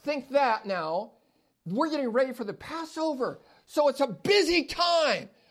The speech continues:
Are they gonna take this body down and hide it? No, they're in a thoroughfare. So it's, it's serious stuff. So when evening had come, it's getting close,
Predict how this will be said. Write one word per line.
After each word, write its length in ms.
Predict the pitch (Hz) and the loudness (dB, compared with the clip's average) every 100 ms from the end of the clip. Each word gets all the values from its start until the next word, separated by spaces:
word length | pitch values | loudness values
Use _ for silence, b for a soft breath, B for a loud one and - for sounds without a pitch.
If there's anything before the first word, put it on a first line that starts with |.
| b - | b 0
Are 120 | 226 | 0
they 120 | 330 | 2
gonna 160 | 320 247 | 0 0
take 280 | - 320 | -2 -2
this 180 | - 254 | 2 0
body 360 | 175 254 311 320 | 0 0 0 0
down 380 | 277 269 302 302 B B - | 0 0 -4 -6 B B -2
and 240 | 202 196 - b - | -2 -2 -6 b -16
hide 420 | - 220 311 349 | -6 0 2 2
it? 160 | 349 339 - | -2 -4 -2
No, 760 | 233 320 370 415 403 339 - B _ | 2 4 4 4 6 4 2 B _
they're 140 | 294 | 2
in 60 | 320 | 2
a 80 | 302 | 0
thoroughfare. 960 | - 339 370 392 339 277 247 175 120 _ _ _ _ _ _ _ _ _ | -2 -4 2 2 2 0 0 -2 -6 _ _ _ _ _ _ _ _ _
So 260 | - - 262 | -2 2 4
it's, 520 | 247 226 - - - - | 2 0 -4 -12 -2 0
it's 160 | 185 | 2
serious 320 | 262 247 208 | 4 6 4
stuff. 260 | 202 196 139 B B | 4 0 -2 B B
So 180 | - | 2
when 140 | 220 196 | 4 4
evening 420 | 226 311 311 311 | 6 4 4 2
had 220 | 269 240 | 2 2
come, 260 | - 196 147 | 4 2 2
it's 120 | 139 | -2
getting 200 | 220 233 | 0 -2
close, 500 | - 196 139 170 - | 0 0 0 -4 -14